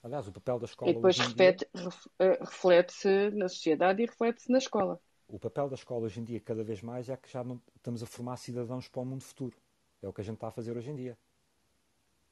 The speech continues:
Speaker 1: E com a inclusão de temas como a cidadania, que era uma coisa impensável, que agora está, está a ser obrigatório, nós estamos cada vez mais a formar cidadãos. Correto, Lina?
Speaker 2: Certo, claro, claro, claro. Os deveres da sociedade.
Speaker 1: Pronto.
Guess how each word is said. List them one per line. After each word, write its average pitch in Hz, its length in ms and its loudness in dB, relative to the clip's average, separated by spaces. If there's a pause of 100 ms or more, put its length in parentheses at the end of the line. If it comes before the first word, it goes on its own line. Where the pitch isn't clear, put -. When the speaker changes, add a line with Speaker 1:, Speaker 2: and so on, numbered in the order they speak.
(260)
Speaker 1:
E 98 260 -10 (220)
com 110 120 -6
a 110 60 -2
inclusão 113 440 -6
de - 100 -16
temas 113 240 -8
como 107 180 -10
a - 20 -12
cidadania, 110 600 -6
que - 120 -12
era 104 100 -4
uma 107 80 -8
coisa 107 240 -10
impensável, 104 720 -8
que - 80 -10
agora 107 180 -4
está, 104 300 -8
está 107 180 -14
a 98 40 -8
ser 104 180 -10
obrigatório, 117 680 -8 (320)
nós 120 140 -8
estamos 127 200 -12
cada 123 160 -6
vez 120 160 -6
mais 127 200 -10
a 127 40 -12
formar 135 260 -12
cidadãos. 135 600 -12 (160)
Correto, 117 520 -10
Lina? 175 260 -12 (220)
Speaker 2:
Certo, 202 720 6
claro, 226 540 6
claro, 233 460 6
claro. 254 360 4
Os 214 120 4
deveres 240 920 6
da 247 200 4
sociedade. 285 640 6
Speaker 1:
Pronto. - 80 -20